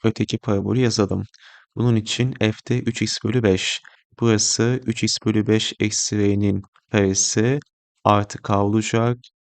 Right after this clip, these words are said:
Devamında bir de bunu a ile çarparsam a çarpı b'ye, burası da a çarpı k olarak gelecek.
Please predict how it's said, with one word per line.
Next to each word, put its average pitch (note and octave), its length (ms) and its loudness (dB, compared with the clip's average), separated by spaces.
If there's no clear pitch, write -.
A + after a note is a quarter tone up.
Devamında G#2+ 520 2
bir A2 100 0
de G#2+ 120 0
bunu G#2+ 260 0
a G#2+ 160 4
ile G#2 100 0
çarparsam G#2 920 0
a A2 200 4
çarpı G2+ 460 0
b'ye, G2+ 560 2
burası G#2+ 360 0
da A2+ 380 0
a G#2+ 200 0
çarpı G#2 380 -2
k G#2+ 180 0
olarak G2 340 2
gelecek. G2+ 720 -2